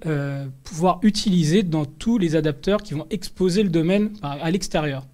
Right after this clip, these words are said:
notamment les contrôleurs. Donc, par exemple, la couche rest, ça va être, euh, la boîte contrôleur qui est là. Elle va dépendre d'une interface métier qui va nous permettre,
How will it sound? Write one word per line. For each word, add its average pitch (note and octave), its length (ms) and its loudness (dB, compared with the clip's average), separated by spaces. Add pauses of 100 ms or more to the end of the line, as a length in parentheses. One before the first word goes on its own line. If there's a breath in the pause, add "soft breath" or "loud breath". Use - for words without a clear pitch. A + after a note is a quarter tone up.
notamment D3 400 0
les F3+ 100 0
contrôleurs. D#3+ 460 -6 (500 loud breath)
Donc, - 340 0
par D3 140 4
exemple, F#3 240 2
la C#3 80 2
couche - 240 -4
rest, A3 460 2
ça D3+ 200 -8
va C#3+ 100 -8
être, F#3+ 400 -4
euh, C#3+ 520 0
la D#3+ 160 -2
boîte F3 240 2
contrôleur D#3 420 0
qui - 100 -6
est C#3+ 40 0
là. E3 180 2 (520 loud breath)
Elle F3 140 -2
va F3 340 2
dépendre G#3 360 6
d'une F3+ 140 8
interface E3+ 720 0 (840)
métier D#3 480 0 (540 soft breath)
qui E3 120 0
va E3 120 4
nous E3 80 4
permettre, D#3+ 560 2